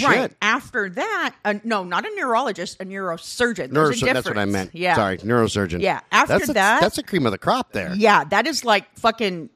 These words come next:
Speaker 2: That's brain surgery.
Speaker 1: That
Speaker 2: That's
Speaker 1: is,
Speaker 2: what the fuck
Speaker 1: that
Speaker 2: that
Speaker 1: is
Speaker 2: is.
Speaker 1: literally, it's not like they don't s-, they don't, you know, they don't say it's not like it's brain surgery. His was literally brain surgery.
Speaker 2: Yeah, it's fucking brain
Speaker 1: Or
Speaker 2: surgery.
Speaker 1: nerves, yeah, nervous system.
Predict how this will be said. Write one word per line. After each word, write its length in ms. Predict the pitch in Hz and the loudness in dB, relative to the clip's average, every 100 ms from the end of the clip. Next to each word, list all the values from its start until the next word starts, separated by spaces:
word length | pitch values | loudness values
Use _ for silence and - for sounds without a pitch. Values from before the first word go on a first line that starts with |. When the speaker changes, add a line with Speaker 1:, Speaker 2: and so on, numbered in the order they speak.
| _ _ _ _ | _ _ _ _
Speaker 2:
That's 180 | 175 208 | -14 2
brain 240 | 294 330 302 | 6 6 6
surgery. 260 | 131 165 | 4 6
Speaker 1:
That 120 | 233 247 | 6 6
Speaker 2:
That's 100 | 254 | 2
Speaker 1:
is, 60 | |
Speaker 2:
what 80 | - | 2
the 60 | 220 | 4
fuck 80 | |
Speaker 1:
that 120 | 233 277 | 6 6
Speaker 2:
that 40 | |
Speaker 1:
is 120 | - | 6
Speaker 2:
is. 60 | 240 | 4
Speaker 1:
literally, 680 | 302 339 339 330 330 330 _ | 0 0 0 0 0 -4 _
it's 200 | - - | -8 -4
not 180 | 247 277 | 0 2
like 160 | 302 254 | 0 -2
they 140 | 262 | -4
don't 180 | 247 247 | -2 -4
s-, 200 | - - 214 | -8 -10 -4
they 160 | 247 | -4
don't, 200 | 233 240 _ _ | -2 -6 _ _
you 140 | 220 | -4
know, 180 | 202 196 | -2 -2
they 160 | 196 202 | -4 -4
don't 160 | 220 | -4
say 140 | 240 180 | -8 -12
it's 100 | - | -10
not 160 | 156 220 | -8 -4
like 140 | 233 | -4
it's 120 | 240 | -4
brain 260 | 165 269 294 | -2 -2 -4
surgery. 360 | 202 208 208 _ - | -6 -6 -6 _ -4
His 360 | 247 302 - | 0 0 -2
was 160 | 208 196 | -16 -10
literally 480 | 208 240 240 262 262 _ _ _ | -8 -6 -6 -8 -10 _ _ _
brain 200 | 202 185 | -6 -6
surgery. 260 | - 143 170 | -8 -6 -4
Speaker 2:
Yeah, 20 | |
it's 120 | - | -4
fucking 300 | - 113 185 | -4 -2 0
brain 200 | 185 254 | 4 6
Speaker 1:
Or 60 | 240 | 6
Speaker 2:
surgery. 120 | - | 4
Speaker 1:
nerves, 480 | 220 226 208 - - _ | 0 0 -2 -6 -10 _
yeah, 220 | 190 147 135 - | -8 -8 -8 -12
nervous 320 | 175 190 190 | -8 -8 -8
system. 320 | 165 - - | -12 -12 -16